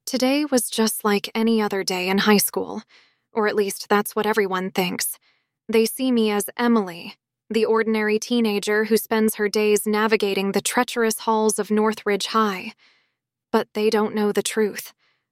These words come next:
The secret I carry with me, the life I lead after the school bell rings. You see, I'm not just an ordinary teenager. I'm a teenage undercover agent.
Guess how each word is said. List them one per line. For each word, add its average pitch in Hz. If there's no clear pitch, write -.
The 214
secret 208
I 208
carry 208
with 202
me, 190
the 214
life 214
I 208
lead 220
after 208
the 202
school 220
bell 180
rings. 185
You 240
see, 247
I'm 240
not 220
just -
an 214
ordinary 208
teenager. 190
I'm 226
a 220
teenage 226
undercover 214
agent. 190